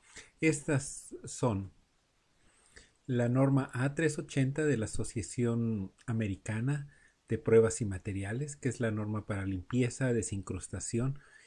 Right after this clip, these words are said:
y pasivación de piezas y equipos en acero inoxidable.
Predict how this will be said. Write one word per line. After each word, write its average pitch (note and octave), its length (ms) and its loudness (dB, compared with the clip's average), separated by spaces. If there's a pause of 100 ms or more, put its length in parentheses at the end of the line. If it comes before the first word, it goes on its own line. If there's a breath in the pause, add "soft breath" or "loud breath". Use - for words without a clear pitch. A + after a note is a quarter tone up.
(140 loud breath)
y C3 100 -2
pasivación A2+ 640 -2
de A2 120 0
piezas - 520 -4
y G2+ 40 -2
equipos - 460 -6
en F#2+ 120 -4
acero G2+ 300 -4
inoxidable. F#2+ 760 -6